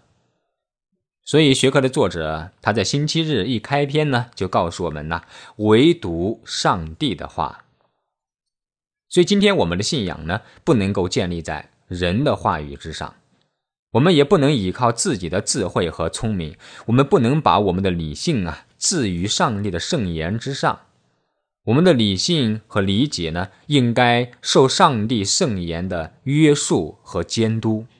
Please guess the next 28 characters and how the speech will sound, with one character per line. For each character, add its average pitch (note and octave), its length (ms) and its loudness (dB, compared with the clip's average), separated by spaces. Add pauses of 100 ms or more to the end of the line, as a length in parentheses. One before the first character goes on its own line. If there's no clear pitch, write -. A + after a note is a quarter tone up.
(1400)
为 A3 140 4
什 - 160 0
么 G#2 120 4
中 G3 260 4
古 G2 160 0
时 - 140 -6
期 A#2+ 80 -6
的 A#2 80 -4
教 A2+ 200 0
会， G#2 280 -2 (240)
他 C3 100 2
们 B2 100 2
会 C3 140 2
发 C#3+ 260 2
生 C#3 400 0 (360)
这 G#3 100 2
么 A#2 140 2
大 A2 100 2
的 F#2 80 -2
错 B2+ 300 0
误 A2+ 220 0
呢？ F#2 180 -8 (320)
就 F#3 100 2
是 C#3 140 0
因 D3 220 0
为 G#2 100 0
他 - 180 -6
们 F#2+ 260 -4